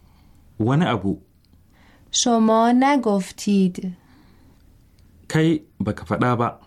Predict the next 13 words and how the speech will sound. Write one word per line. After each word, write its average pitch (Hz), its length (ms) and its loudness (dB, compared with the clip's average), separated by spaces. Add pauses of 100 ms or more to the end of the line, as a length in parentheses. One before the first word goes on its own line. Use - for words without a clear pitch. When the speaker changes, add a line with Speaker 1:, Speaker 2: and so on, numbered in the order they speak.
(760)
Speaker 2:
حق 302 360 0
با 233 240 0
شماست. 226 920 0 (800)
Speaker 1:
Kuna 160 240 0
da 87 60 0
gaskiya. 107 420 -4 (960)
Speaker 2:
حتی. 208 800 0 (1200)
Speaker 1:
Har 170 240 0
ma. 165 180 4 (680)
Speaker 2:
شاعر. 208 960 2 (1500)
Speaker 1:
Marubucin 131 580 0
waƙoƙi. 123 540 -2 (840)
Speaker 2:
زبردست. 202 1200 2